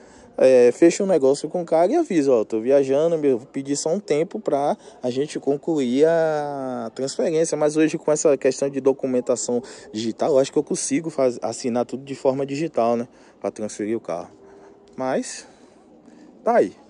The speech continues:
Tá vendo, né, galera? Qual era o meu pensamento agora? A mesma coisa que eu fiz na traseira, fazer na dianteira. Porém, com um prata.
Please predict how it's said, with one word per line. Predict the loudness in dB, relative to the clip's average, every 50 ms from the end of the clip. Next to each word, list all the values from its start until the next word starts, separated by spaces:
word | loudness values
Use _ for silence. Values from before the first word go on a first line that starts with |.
| -20 -20 -20 -20 -20 -20 -12 -6
Tá | -4 -4 -2
vendo, | -2 -2 -4 -4 -6 -10 -14
né, | -16 -14 -14
galera? | -12 -12 -12 -14 -18 _ _ -20 -20 -20 -20 -20 -6
Qual | 0 2 4
era | 4 4
o | 2
meu | 0 -2
pensamento | -2 -2 -4 -4 -4 -6 -6 -6 -8 -6 -6 -8
agora? | -8 -6 -8 -10 -10 -14 -18 -20 -20 -20 -10 -8
A | -6
mesma | -2 0 2 2 2 2 0 0
coisa | 0 2 2 2 2
que | 2
eu | 0
fiz | 0 0 -2 -2
na | -2 -4 -6
traseira, | -4 -4 -4 -4 -6 -8 -12 -14 -14 -16 -18 -20 -20 -20 _
fazer | -10 -8 -8 -6 -6 -4
na | -6 -4
dianteira. | -4 -4 -4 -4 -4 -4 -4 -2 -4 -6 -10 -14 -20 -20 -20 -20 -20 -20 -20 -20 -20 _
Porém, | _ 4 6 6 6 4 0 -6
com | -8 -8 -8
um | -8 -4
prata. | -2 -2 -2 0 -2 -4 -6 -10 -18